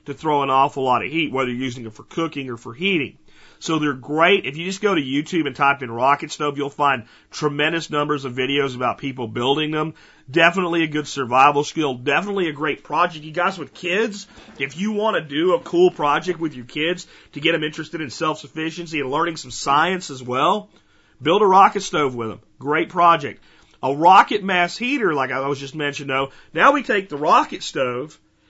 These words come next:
and, uh, we put it right in the middle of a house. But we take the exhaust side of it where that, that C O two and steam comes out, that stuff's very, very hot.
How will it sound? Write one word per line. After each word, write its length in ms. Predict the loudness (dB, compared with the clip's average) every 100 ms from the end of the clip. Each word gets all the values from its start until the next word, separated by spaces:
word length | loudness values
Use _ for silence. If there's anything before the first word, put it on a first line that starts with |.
| _ -4
and, 460 | 0 2 0 -2 0
uh, 300 | 2 2 -2
we 140 | -6 -4
put 200 | 0 2
it 60 |
right 140 | 2 0
in 60 |
the 60 | 0
middle 180 | -2 -2
of 60 |
a 60 | -2
house. 460 | -2 -2 -4 -16 -20 _ _ _ _ _ _ _ _ _ _ -20 -12 -2
But 140 | 2
we 180 | 2 0
take 280 | 0 -2 -2
the 120 | -10
exhaust 540 | -8 -2 2 2 0
side 300 | 0 2 2
of 100 | 0
it 100 | -4
where 140 | -2 0
that, 240 | -2 -4
that 200 | -10 -8
C 200 | -4 0
O 80 | 0
two 160 | 0
and 100 | -6
steam 300 | -6 -6 -6
comes 240 | -4 -4 2
out, 200 | 4 4
that 140 | 0
stuff's 280 | -2 -4 -2
very, 280 | 0 0 0
very 200 | -2 0
hot. 360 | 4 6 4